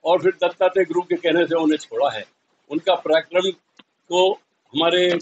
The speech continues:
कई पुराणों में दर्ज है। इनके द्वारा जो भगवान श्री राजराजेश्वर के संबंध में, अ, अशोभनीय शब्द, दलित शब्दों का उल्लेख किया है, वे अत्यंत निंदनीय हैं। पूरा समाज इससे आक्रोशित है।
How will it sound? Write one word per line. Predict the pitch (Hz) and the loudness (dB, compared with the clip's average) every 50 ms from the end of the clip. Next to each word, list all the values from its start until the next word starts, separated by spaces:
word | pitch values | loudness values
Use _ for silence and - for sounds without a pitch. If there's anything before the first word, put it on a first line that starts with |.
| - - | -4 -2
कई | 190 220 226 | 0 0 0
पुराणों | 180 185 185 175 175 175 175 175 | 0 2 2 4 4 4 4 4
में | 165 165 160 | 2 2 0
दर्ज | 147 143 156 160 151 135 | 0 0 0 0 0 2
है। | 127 127 117 95 - _ _ _ _ _ _ _ _ _ _ _ _ _ _ _ _ _ _ _ _ _ _ - - - _ _ | 2 2 2 0 -2 _ _ _ _ _ _ _ _ _ _ _ _ _ _ _ _ _ _ _ _ _ _ -18 -18 -18 _ _
इनके | - 175 208 208 269 262 | -4 -2 0 0 2 2
द्वारा | 240 226 214 208 208 202 202 190 - - - | 4 4 4 4 4 2 2 0 -4 -6 -10
जो | - 165 147 226 403 415 - 415 415 415 - | -14 -8 0 2 4 6 6 6 4 2 0
भगवान | - - 151 165 392 208 202 | -2 -2 0 2 2 2 2
श्री | - 196 196 | 2 2 4
राजराजेश्वर | 185 175 170 180 190 190 202 - - 220 | 4 4 4 4 4 2 2 2 2 0
के | 202 196 - 208 | 0 0 0 0
संबंध | 196 196 185 185 190 196 196 196 190 | 0 0 0 2 2 2 4 4 4
में, | 185 185 185 180 170 - _ _ _ _ _ _ _ _ | 4 4 2 2 -2 -6 _ _ _ _ _ _ _ _
अ, | 139 139 147 151 151 151 147 139 - _ _ _ _ - 147 | -2 0 0 2 2 0 -2 -4 -8 _ _ _ _ -10 -10
अशोभनीय | 147 - 190 202 208 220 220 220 220 220 202 | -4 0 2 2 2 2 2 2 4 2 2
शब्द, | - - 185 185 180 170 185 170 170 - _ _ _ _ _ _ _ _ _ _ | 2 2 0 2 2 2 0 0 0 -2 _ _ _ _ _ _ _ _ _ _
दलित | 151 170 202 240 226 | 0 2 2 2 0
शब्दों | - - 214 208 180 190 202 | 0 0 0 0 2 0 2
का | 185 190 | 2 4
उल्लेख | 185 180 175 175 175 185 180 175 - | 2 2 2 2 2 2 0 0 -2
किया | 165 170 165 156 | 0 2 2 4
है, | 147 147 147 151 - _ _ _ _ _ - | 4 4 2 0 -2 _ _ _ _ _ -4
वे | 165 185 | -2 0
अत्यंत | 175 - 151 - - 180 170 175 | 0 -2 -2 -4 -4 -4 -2 -2
निंदनीय | 160 143 143 147 151 170 170 180 185 185 | -2 -2 0 0 0 0 2 2 2 2
हैं। | 156 160 180 202 196 - _ _ _ _ _ _ - | 2 0 -2 -2 -4 -6 _ _ _ _ _ _ -4
पूरा | 156 170 175 | 0 0 0
समाज | 156 - 151 135 147 165 180 185 180 175 - - _ - | 2 0 0 0 2 2 2 2 2 0 -4 -10 _ -20
इससे | - - _ - 170 | -20 -14 _ -2 0
आक्रोशित | 143 135 131 - 156 165 156 - 196 196 - | 0 0 -2 -4 -6 -8 -4 -2 -2 -2 0
है। | 160 180 190 190 | 2 2 2 2